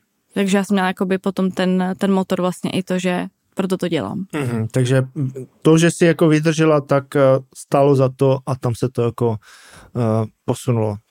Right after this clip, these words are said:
Speaker 1: No, ale
Speaker 2: trošku.
Speaker 1: musela jsem si to v hlavě jako přesměrovat, no, že jsem,
Speaker 2: Přesměrovat.
Speaker 1: že já, já jsem taková, jako, že většinou fakt chci věci, eh, jako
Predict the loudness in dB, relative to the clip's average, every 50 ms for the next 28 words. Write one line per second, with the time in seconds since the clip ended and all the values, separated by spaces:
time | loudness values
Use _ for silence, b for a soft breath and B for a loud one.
0 | 2 4 4 4 4 4 2 2 0 0 -2 -2 0 0 2 2 4 4 2 2
1 | 2 0 -4 -2 -2 -4 0 2 2 2 2 0 0 -2 -2 -2 0 0 2 2
2 | 2 2 0 0 0 0 0 0 -2 -4 -4 -4 -2 0 0 0 0 2 2 2
3 | 2 2 0 0 0 0 0 -2 -2 -4 -4 -2 -2 -2 -2 -2 0 0 2 2
4 | 0 -2 -4 -4 -4 -4 -6 -6 -6 -4 -2 0 0 -2 -4 -4 -2 0 0 0
5 | 0 -2 -4 -6 -8 -6 -4 -2 -2 0 0 -2 -2 -2 -4 -6 -8 _ _ _
6 | _ _ _ _ -8 -8 -6 -4 -4 -4 -4